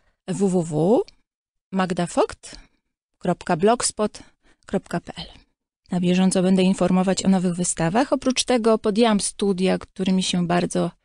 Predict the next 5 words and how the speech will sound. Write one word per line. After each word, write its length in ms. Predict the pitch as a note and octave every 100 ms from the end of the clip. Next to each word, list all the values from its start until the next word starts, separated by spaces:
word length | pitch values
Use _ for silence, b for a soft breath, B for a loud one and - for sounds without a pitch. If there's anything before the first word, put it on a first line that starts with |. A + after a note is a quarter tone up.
| _
fascynuję. 760 | G#3+ A3 - F3+ E3 E3 E3+
Jestem 300 | F3+ - E3+
doktorantką 800 | F3+ - F#3 F3+ F3 F3 - E3+ - B B B
na 100 | F#3
Uniwersytecie 1200 | F3+ F3+ F3+ - - F3 E3+ - E3+ E3 E3 -